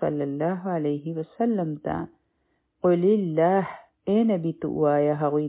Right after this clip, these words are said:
ته چې الله. هغوی خو به وایي، لیکن تو ورته مخکې ووایه چې الله دی. او تاسو ته پته ده، نن ساینس هم وایي، ساینسدانان وایي،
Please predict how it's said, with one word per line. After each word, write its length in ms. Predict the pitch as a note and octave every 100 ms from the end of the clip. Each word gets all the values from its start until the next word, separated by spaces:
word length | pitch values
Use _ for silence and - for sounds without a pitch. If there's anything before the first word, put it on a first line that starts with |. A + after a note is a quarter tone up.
| D3
ته 100 | E3 A3+ A#3+ _ _ _ _
چې 100 | - - D3+
الله. 440 | C#3 C3 D3 E3 C3+ - _ _ _ _ -
هغوی 200 | E3 A#3
خو 120 | C4 F#3
به 100 | F3 F3+
وایي، 280 | A#3 G#3+ F3+ - E3+
لیکن 240 | E3 E3+ E3+
تو 160 | A3
ورته 240 | A3 F#3 E3
مخکې 460 | D#3+ G#3 A3 - A#3
ووایه 460 | E3 D3 C#3 C3+ C#3 -
چې 100 | - -
الله 360 | D3+ C#3+ D3 F3+ F#3
دی. 140 | D3 B2+ - - - _ D3+
او 80 | E3
تاسو 340 | G3+ A3 -
ته 200 | A#3 G3 G3 G3 _ -
پته 240 | A3 B3
ده، 140 | G#3+ G3+ G3+
نن 240 | F#3 G3 G#3 -
ساینس 340 | A3 C4+ C4 F#3+
هم 80 | E3+
وایي، 260 | D#3+ D#3 G3 B3 - _ _ _ _
ساینسدانان 840 | - F3+ E3+ - D#3+ D#3 F#3 A#3 G3
وایي، 320 | D#3 D3+